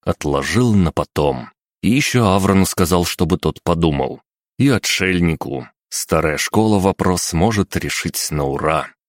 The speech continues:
А если вместе поработают, то, глядишь, и что эффективное получится. Но я получил, что хотел. Новые руки, новые телеги и новые лошади. Процесс строительства стал налаживаться.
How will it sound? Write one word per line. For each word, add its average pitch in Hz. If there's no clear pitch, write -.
А 87
если 104
вместе 95
поработают, 98
то, 120
глядишь, 78
и -
что -
эффективное 85
получится. -
Но 80
я 110
получил, 101
что -
хотел. 69
Новые 80
руки, 80
новые 80
телеги 73
и 71
новые 95
лошади. 87
Процесс -
строительства 80
стал 76
налаживаться. 76